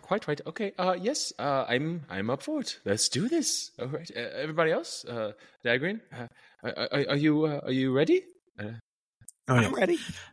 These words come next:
Speaker 2: If
Speaker 1: Onos.
Speaker 2: anyone would like to back out, now is the time.
Speaker 1: Jaro?
Speaker 2: There will be no other time. Once we are in the city, it is under siege.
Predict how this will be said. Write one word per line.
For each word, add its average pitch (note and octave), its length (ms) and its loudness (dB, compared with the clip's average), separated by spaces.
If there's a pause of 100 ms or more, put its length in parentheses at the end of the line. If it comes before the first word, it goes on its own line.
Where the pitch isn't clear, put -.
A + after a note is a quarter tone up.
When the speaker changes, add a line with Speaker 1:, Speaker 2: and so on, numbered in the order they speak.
(640)
Speaker 2:
If C3 140 -2
Speaker 1:
Onos. - 40 2
Speaker 2:
anyone G3+ 380 10
would F3+ 100 6
like F#3 220 8
to D3+ 60 -2
back E3 300 6
out, C#3 340 6 (460)
now C3+ 240 6
is B2+ 80 4
the A2+ 80 -8
time. B2+ 240 6
Speaker 1:
Jaro? F3+ 220 2 (760)
Speaker 2:
There B2+ 100 0
will B2 80 4
be B2+ 100 4
no C3+ 160 4
other B2 140 0
time. A#2+ 440 0 (420)
Once C#3 220 -2
we E3 140 8
are E3+ 80 8
in F3+ 80 4
the F3 80 4
city, F#3+ 420 8 (460)
it D3+ 80 4
is D3 100 8
under E3 160 4
siege. D#3+ 640 0